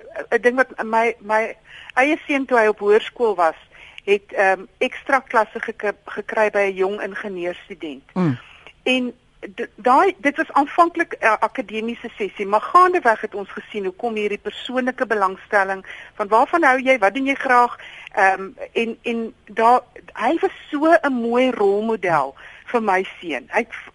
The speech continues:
Speaker 1: hy het net vir hom daai iets gegee wat, wat, wat, ehm, wat 'n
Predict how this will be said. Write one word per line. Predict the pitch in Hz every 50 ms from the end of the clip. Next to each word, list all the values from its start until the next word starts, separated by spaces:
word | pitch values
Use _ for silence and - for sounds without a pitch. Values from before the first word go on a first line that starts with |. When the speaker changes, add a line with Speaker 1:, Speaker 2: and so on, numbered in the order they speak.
| - - - - - -
Speaker 1:
hy | 240
het | 285 -
net | 381 392 403
vir | - - 440
hom | 392 339
daai | 294 277 269 -
iets | 269 262 - -
gegee | - 294 269 - - - 240 226 208
wat, | - 202 - - - - - - - - _
wat, | - 214 214 214 - - - - 185
wat, | 202 208 202 - - -
ehm, | - 196 185 185 - - -
wat | - 233 -
'n | 311 -